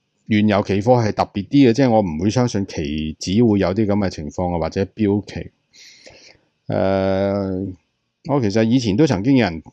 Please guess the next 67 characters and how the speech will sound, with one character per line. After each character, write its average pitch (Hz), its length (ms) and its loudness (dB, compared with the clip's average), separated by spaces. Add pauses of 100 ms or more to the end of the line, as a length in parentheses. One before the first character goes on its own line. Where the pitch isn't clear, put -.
講 87 300 0
過 110 180 4
呢 123 120 4
個 107 80 2
問 87 280 -2
題， 82 160 -6
我 90 80 -2
就 92 140 -4
話 82 60 -2
唔 78 120 -6
會 98 140 2
嘅， 127 480 4
因 143 100 2
為 156 40 4
我 117 160 4
話 107 120 4
我 113 240 2
喺 139 240 4
我 113 240 4
眼 104 200 2
中 131 180 2
呢， 131 100 4
我 117 160 4
相 131 160 2
信 110 280 0
聯 85 160 -6
繫 95 260 0
匯 95 220 0
率 101 100 0
脫 123 360 -2
鈎 - 40 -12
嘅 117 320 2
機 120 160 4
會 95 160 2
仲 92 420 -2
大 92 220 0
過 101 260 0
期 80 360 -6
貨 101 260 0
變 101 300 -2
負 87 280 -4
數。 90 320 -4 (920)
結 104 140 -4
果 104 200 0
琴-， 80 460 -8
即 113 60 -6
係 113 60 -2
早 104 180 -2
兩 98 140 0
日 85 100 -4
都 110 120 -2
開 104 260 -2
埋， 78 160 -6
我 92 80 -2
諗 104 220 -2
以 90 80 -4
後 85 140 -4
都 110 80 -4
唔 92 100 -2
好 85 120 -2
亂 82 180 -6
咁 87 180 -6
講 85 240 -4
呢 98 80 0
啲 87 320 -2
嘢 - 20 -8
都。 90 280 -8